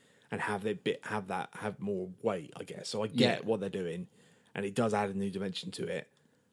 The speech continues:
Speaker 1: There's nothing wrong with, with that as a, as something, as, as an addition. I just wish that, I don't know, it feels like they, they picked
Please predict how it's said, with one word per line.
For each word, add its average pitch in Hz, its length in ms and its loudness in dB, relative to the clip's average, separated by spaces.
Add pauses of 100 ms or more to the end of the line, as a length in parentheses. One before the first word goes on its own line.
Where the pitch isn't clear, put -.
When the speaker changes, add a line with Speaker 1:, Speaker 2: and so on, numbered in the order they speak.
(340)
Speaker 1:
There's 143 400 -2
nothing 202 180 10
wrong 143 220 10
with, 110 440 4
with 107 260 2
that 110 400 2
as 107 200 0
a, 101 360 0 (340)
as 107 140 0
something, 110 320 2
as, 104 280 0
as 95 180 0
an 104 80 0
addition. 104 480 2
I 107 140 0
just 107 140 -4
wish 117 240 2
that, 107 220 4 (840)
I 160 60 0
don't 165 160 6
know, 151 40 6
it 131 120 4
feels 180 260 8
like 147 140 6
they, 131 160 4 (100)
they 123 160 8
picked - 520 4